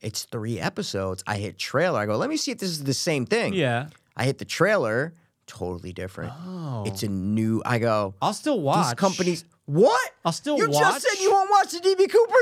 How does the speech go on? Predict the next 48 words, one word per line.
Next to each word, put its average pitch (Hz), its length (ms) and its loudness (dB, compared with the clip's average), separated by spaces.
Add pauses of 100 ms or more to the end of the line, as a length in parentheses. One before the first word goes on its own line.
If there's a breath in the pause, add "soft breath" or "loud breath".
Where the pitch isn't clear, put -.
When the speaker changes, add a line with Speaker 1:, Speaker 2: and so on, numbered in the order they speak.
Speaker 1:
thing. 269 260 0
Speaker 2:
Because 196 320 0
I 214 120 0
feel 233 160 0
like 208 120 -2
I 202 80 0
just 180 180 -2
Speaker 1:
I - 80 8
Speaker 2:
watched 403 100 4
Speaker 1:
was - 100 0
Speaker 2:
the 202 80 -4
Speaker 1:
fucking 392 240 4
Speaker 2:
D- 339 80 0
Speaker 1:
agreeing 453 400 4
with 359 160 2
you, 233 160 2
dude. 247 180 2
I 339 140 6
was 349 140 0
saying, 349 280 0
like, 302 200 2
"Yeah, 403 200 4
good 269 240 -2
point," 370 320 2
'cause 247 140 2
of 254 80 -2
the 262 100 4
Woodstock 311 540 0
Speaker 2:
Here's 175 180 2
Speaker 1:
thing. 185 60 -2
Speaker 2:
the 160 120 -2
thing. 143 280 -2
When 147 180 0
I 156 140 0
need 170 420 0
to 185 100 -2
get 165 160 -2
a 147 120 0
fix - 360 -4
on 135 200 -2
both 135 280 -2
of 160 100 -6
those, 170 260 -2
I'll 143 140 -4
go 127 100 -2
back 113 240 -4
to 104 80 -12
them. 107 340 -14